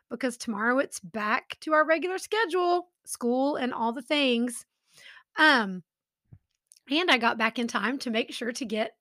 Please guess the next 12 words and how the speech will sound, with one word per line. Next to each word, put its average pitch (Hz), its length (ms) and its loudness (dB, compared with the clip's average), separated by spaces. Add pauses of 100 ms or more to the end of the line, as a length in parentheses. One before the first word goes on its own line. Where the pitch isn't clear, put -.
(140)
a 320 60 2
new 254 220 2
episode 370 460 0
recorded 220 400 -2
for - 140 -8
y'all. 190 320 -4 (420)
So, 320 600 6 (480)
let's 254 400 2
talk 240 240 -2
about 220 260 -4
today's 208 340 -6
case. 220 580 -8